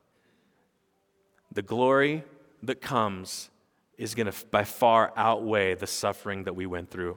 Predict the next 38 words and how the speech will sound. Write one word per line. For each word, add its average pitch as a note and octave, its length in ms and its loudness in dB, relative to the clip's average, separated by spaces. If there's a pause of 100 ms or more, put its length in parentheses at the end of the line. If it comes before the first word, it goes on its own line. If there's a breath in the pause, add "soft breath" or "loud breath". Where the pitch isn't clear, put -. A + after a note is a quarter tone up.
on F2+ 200 -12
this, - 320 -8 (360 soft breath)
in F2+ 120 -6
this F2+ 180 -8
life. - 360 -14 (600)
We G#2+ 200 -4
know F#2+ 260 -2
that. - 260 -12
We're G2+ 100 -6
taking G2+ 340 -6
that F2+ 160 -6
to F#2+ 80 -14
the - 100 -14
bank. - 380 -18 (560)
There's G2 220 -4
glory F2+ 340 -4
coming. - 320 -16 (1200)
But A#2+ 160 2
if C#3 200 0
there C3+ 180 2
is A#2+ 180 -2
no B2+ 300 0
glory G#2 360 -2
coming, E2+ 320 -14 (360 soft breath)
how D#3 220 2
pitiful E3 680 0
are A#2+ 180 6
we? G2 320 -4 (1040 soft breath)
I'll D3+ 200 8
follow D#3 380 8
Jesus C#3+ 500 0
and B2+ 120 2
I'll C3 100 6
be C3 140 2
unpopular B2+ 560 2
because G2 340 -8
of E2 80 -12
it. E2+ 100 -10